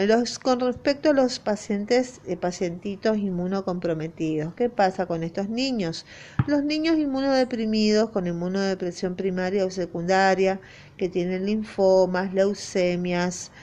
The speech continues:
neoplasias generalizadas, o niños que viven con V I H y tienen contraindicada la vacunación con B C G porque puede producirse la diseminación de la vacuna.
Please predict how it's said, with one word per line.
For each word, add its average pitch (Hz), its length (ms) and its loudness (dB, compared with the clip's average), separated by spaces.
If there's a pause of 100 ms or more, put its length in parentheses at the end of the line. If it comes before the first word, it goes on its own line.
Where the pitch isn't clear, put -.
(260)
neoplasias 202 960 2
generalizadas, 175 1500 0 (320)
o 254 100 2
niños 277 440 -2
que 226 160 2
viven 220 400 2
con 170 180 -2
V 170 140 0
I 180 160 2
H 175 540 2 (520)
y 240 100 -2
tienen 262 320 0
contraindicada 214 800 4
la 208 140 4
vacunación 185 640 -2
con 190 160 -2
B 185 100 0
C 208 160 -4
G 226 400 2
porque 170 600 -2 (320)
puede 202 300 2
producirse 196 720 0
la 180 140 2
diseminación 165 800 -4
de 185 100 -2
la 180 140 2
vacuna. 208 640 2